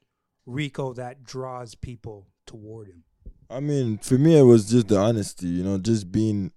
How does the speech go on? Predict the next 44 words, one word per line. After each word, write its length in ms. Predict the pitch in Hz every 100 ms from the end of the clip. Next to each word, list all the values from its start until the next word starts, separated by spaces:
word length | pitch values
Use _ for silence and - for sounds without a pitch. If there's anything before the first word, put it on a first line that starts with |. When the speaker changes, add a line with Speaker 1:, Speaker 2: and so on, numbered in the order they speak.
| -
Speaker 2:
really 300 | 107 117 110
honest. 400 | 113 120 117 -
You 80 | 135
can 100 | 113
see 200 | 131 110
he 40 |
likes 320 | 101 107 104
what 140 | 98 95
he 100 | 92
does. 400 | 98 98 92 _ 123
You 120 | 98
know, 160 | 98
he's 260 | 95 90 90
passionate 580 | - 95 98 107 98 95
about 300 | 90 95 98
it, 160 | 92 - _ _
and 140 | 95
he 160 | 101 92 _ _ _ _ -
puts 220 | 127 -
that 160 | 101 104
passion 320 | 107 104 95
to 180 | 92 92
other 160 | 90
people. 460 | - 95 92 82 82
And, 220 | 87 90
um, 220 | 87 87 - _ _
that's 160 | 101 110
something 300 | 127 113 123
that, 140 | 107 98
ma-, 180 | 87 69 - -
you 80 | 104
know, 240 | 95 95 90 -
I, 80 | 104
I 20 |
felt 380 | - 113 104 95
as 140 | 95
soon 180 | - 107
as 80 | 98
I 80 |
started 260 | 101 104 92
talking 300 | 95 95 90
to 100 | 90
him, 400 | 92 90 104 98 80
um, 300 | 85 87